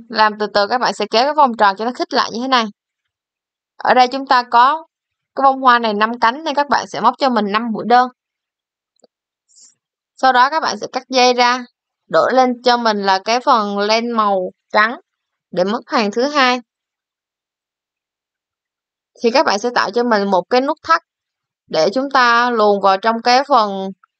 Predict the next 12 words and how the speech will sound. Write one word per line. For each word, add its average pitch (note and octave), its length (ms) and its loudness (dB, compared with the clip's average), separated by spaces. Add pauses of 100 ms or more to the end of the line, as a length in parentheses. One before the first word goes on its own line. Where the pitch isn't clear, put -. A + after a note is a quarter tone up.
(360)
mà F#3 220 -2
chúng B3+ 160 -6
ta A#3+ 280 2
đang A3+ 500 -2
còn G3 180 0 (340)
lỡ F3+ 100 -2
dở G#3 280 0
đây C4 100 0
nè. A3+ 120 -2 (4000)
Các C4 100 -12
bạn G3 160 -2
sẽ F#3+ 120 -4